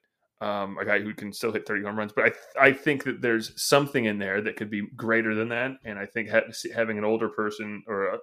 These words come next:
a, someone who's been through it all and just can, which is not to, you know, discount the fact that Reyes has, or spent three years in the, in the majors already, but, um, one of them's a very weird year and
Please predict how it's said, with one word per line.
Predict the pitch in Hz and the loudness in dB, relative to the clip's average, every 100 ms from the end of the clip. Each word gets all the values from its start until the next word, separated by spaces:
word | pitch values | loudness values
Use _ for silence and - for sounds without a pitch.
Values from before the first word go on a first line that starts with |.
| - | -4
a, | |
someone | - 151 120 | 0 0 0
who's | 113 | 0
been | 113 113 | 0 0
through | 110 107 | 2 6
it | |
all | 107 104 | 8 6
and | 101 | 4
just | 98 - | -4 -8
can, | 101 95 - _ _ _ _ | -10 -10 -16 _ _ _ _
which | - | -6
is | 175 | -4
not | 120 | -2
to, | 92 | -6
you | 127 | -8
know, | 104 | -12
discount | 95 - 104 | -12 -10 -8
the | 98 | -8
fact | 95 | -10
that | 95 | -8
Reyes | 98 95 - | -6 -6 -8
has, | 98 - - | -18 -18 -18
or | - | -18
spent | - 101 - | -14 -14 -14
three | 101 | -14
years | 95 95 | -14 -14
in | 95 | -16
the, | 95 92 | -20 -20
in | |
the | 104 | -20
majors | 98 107 104 | -12 -10 -10
already, | 95 92 95 98 | -12 -12 -12 -14
but, | 92 - _ _ _ - | -16 -20 _ _ _ -20
um, | 90 90 90 - _ _ | -20 -18 -20 -20 _ _
one | 104 110 | -2 -2
of | |
them's | 104 101 | -2 -8
a | |
very | 98 92 | -14 -14
weird | 95 101 98 | -12 -10 -10
year | 92 92 101 107 | -12 -14 -14 -14
and | 110 90 90 95 | -18 -18 -18 -20